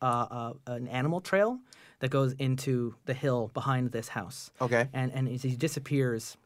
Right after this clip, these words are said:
Speaker 1: behind you, you see where he's going, and you can see the light of a campfire over in the trees. And so you, you have his destination. That's where he's heading to, is to this, this encampment.
Speaker 2: Excellent.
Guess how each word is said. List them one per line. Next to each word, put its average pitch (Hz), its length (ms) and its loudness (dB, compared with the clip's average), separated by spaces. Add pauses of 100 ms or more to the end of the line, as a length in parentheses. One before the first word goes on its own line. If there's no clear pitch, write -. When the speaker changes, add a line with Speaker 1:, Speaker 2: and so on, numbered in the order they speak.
(260)
Speaker 1:
behind 131 280 2
you, 127 180 -2
you 135 120 0
see 170 240 2
where 151 160 6
he's 127 220 0
going, 113 420 0 (420)
and 123 260 2
you 120 120 -2
can 135 160 0
see 143 140 -2
the 127 100 2
light 123 340 0
of 107 300 -2
a 104 40 -8
campfire 110 760 -6 (300)
over 117 260 -2
in 107 80 -4
the 101 60 -10
trees. - 440 -14 (440)
And 117 280 -6
so 123 140 -4
you, 127 320 -4
you 131 100 -2
have 147 260 2
his 135 160 0
destination. - 600 -8 (100)
That's - 300 -12 (420)
where 139 180 2
he's 131 220 -4
heading 131 320 2
to, 117 240 -4
is 107 160 -8
to 117 160 -8
this, - 340 -10 (260)
this - 160 -14
encampment. - 500 -10 (180)
Speaker 2:
Excellent. 107 400 -2